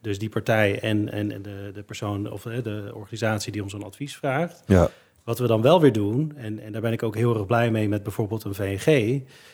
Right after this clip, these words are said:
Speaker 1: die ziet dit ook gebeuren. En die zegt van, ja, dit kader vinden wij heel erg interessant. Ehm,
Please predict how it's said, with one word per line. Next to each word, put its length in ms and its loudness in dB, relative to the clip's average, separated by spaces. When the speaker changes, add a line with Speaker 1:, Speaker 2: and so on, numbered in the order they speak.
Speaker 1:
die 140 -6
ziet 180 2
dit 180 2
ook 180 4
gebeuren. 680 0
En 100 4
die 100 6
zegt 200 2
van, 100 4
ja, 240 4
dit 160 -6
kader 280 4
vinden 220 4
wij 120 4
heel 240 8
erg 120 0
interessant. 760 0
Ehm, 360 4